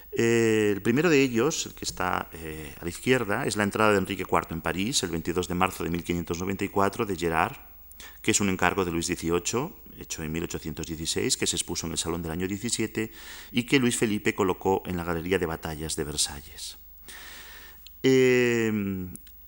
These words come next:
la segunda obra, que es la que está inmediatamente debajo, es El nacimiento de Enrique cuarto de Debería, de mil ochocientos veintisiete, y, eh,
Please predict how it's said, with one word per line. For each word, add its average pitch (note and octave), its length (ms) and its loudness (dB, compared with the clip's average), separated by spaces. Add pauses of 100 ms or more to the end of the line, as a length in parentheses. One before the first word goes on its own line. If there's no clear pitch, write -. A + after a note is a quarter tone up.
la A#2 100 2
segunda D3 360 4
obra, C#3+ 240 8
que - 80 -2
es G#2 80 -2
la G2+ 140 0
que G2 60 -8
está F2+ 500 -2
inmediatamente F2 580 -4
debajo, D#2+ 460 -4 (1160)
es A2+ 280 2
El B2 100 4
nacimiento G2+ 540 0
de G2+ 60 0
Enrique F2+ 260 -6
cuarto F#2 340 -2
de E2+ 100 -6
Debería, F#2 460 2
de G2 100 -2
mil E2+ 120 -2
ochocientos E2+ 480 -6
veintisiete, D#2 720 -6 (800)
y, D#3+ 440 0 (200)
eh, G#2+ 840 4